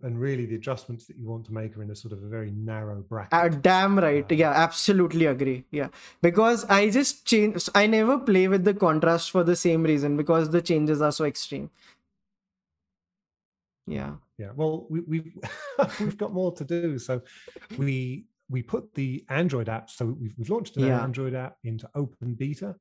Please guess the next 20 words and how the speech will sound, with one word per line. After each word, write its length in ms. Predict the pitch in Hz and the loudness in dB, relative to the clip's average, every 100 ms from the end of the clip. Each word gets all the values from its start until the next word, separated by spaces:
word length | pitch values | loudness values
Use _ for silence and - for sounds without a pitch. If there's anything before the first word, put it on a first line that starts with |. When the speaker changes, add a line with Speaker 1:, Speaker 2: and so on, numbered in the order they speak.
| _ | _
Speaker 1:
on 120 | 120 104 | -10 -10
Friday. 580 | - 117 123 156 214 - _ _ _ _ _ - | -8 -6 -6 -6 -10 -14 _ _ _ _ _ -12
Uh, 240 | 113 113 113 | -10 -10 -10
we've 160 | 120 - | -12 -10
got 240 | - - | -14 -14
ten, 380 | - 190 175 165 - | -10 -6 -4 -6 -10
tha-, 160 | 175 202 | -16 -12
we 80 | 143 | -12
picked 220 | - 202 | -12 -12
up 100 | 156 | -10
ten 220 | - 220 | -8 -8
thousand 420 | 196 185 165 131 135 | -6 -6 -4 -6 -6
users 400 | 175 139 107 104 | -6 -6 -10 -10
over 160 | 127 117 | -10 -8
the 80 | 117 | -8
weekend 460 | 113 - 113 127 | -8 -10 -10 -10
from 140 | 143 117 | -10 -8
that. 280 | 151 220 - | -8 -12 -14
So 80 | |
that's 300 | 120 156 202 | -12 -12 -14